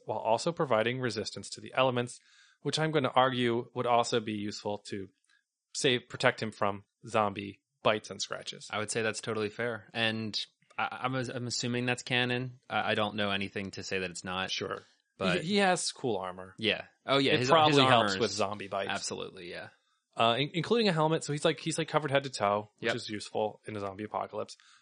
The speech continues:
Speaker 1: Uh, the helm-, the helmet's pretty special, actually. It can, uh, record video, provide water, compensate for a variety of exterior light conditions, amplify sound, uh, talk to its ship's computer, and it can pressure seal itself, uh,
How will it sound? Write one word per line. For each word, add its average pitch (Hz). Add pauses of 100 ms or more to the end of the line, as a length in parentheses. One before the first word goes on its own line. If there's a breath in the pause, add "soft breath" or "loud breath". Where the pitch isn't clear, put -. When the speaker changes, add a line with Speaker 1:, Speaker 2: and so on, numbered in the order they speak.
Speaker 1:
Uh, 139
the 143
helm-, 190
the 151
helmet's 226
pretty 277
special, 117
actually. 104 (380 soft breath)
It 127
can, 120
uh, 110
record 110
video, 160
provide 110
water, 139
compensate -
for 101 (380 soft breath)
a 113
variety 104
of 101
exterior 101
light 139
conditions, 143
amplify 104
sound, 143 (380 soft breath)
uh, 104
talk 117
to 101
its -
ship's -
computer, 143 (240 soft breath)
and 131
it 131
can 123
pressure 165
seal 104
itself, 104 (200)
uh, 113